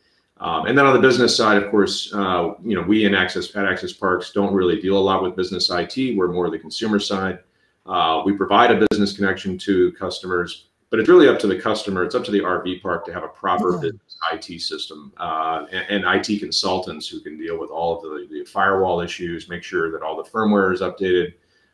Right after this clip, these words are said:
Speaker 1: Um,
Speaker 2: Mm-hmm.
Speaker 1: that's all a completely separate piece from the, from the guest side.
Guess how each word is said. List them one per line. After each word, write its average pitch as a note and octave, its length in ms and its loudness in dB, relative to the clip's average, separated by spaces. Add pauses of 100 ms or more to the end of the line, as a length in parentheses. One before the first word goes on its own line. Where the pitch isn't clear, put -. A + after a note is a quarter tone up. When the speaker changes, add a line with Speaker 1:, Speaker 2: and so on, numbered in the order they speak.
(120)
Speaker 1:
Um, E2+ 80 -8
Speaker 2:
Mm-hmm. E2 680 -2
Speaker 1:
that's A#2 240 4
all G#2 160 6
a G2+ 40 6
completely G2 320 -2
separate F2+ 520 0
piece E2+ 300 -4
from D#2+ 200 -8
the, D#2 260 -4
from E2 120 -12
the C#2+ 80 -12
guest - 300 -8
side. C#2 220 -10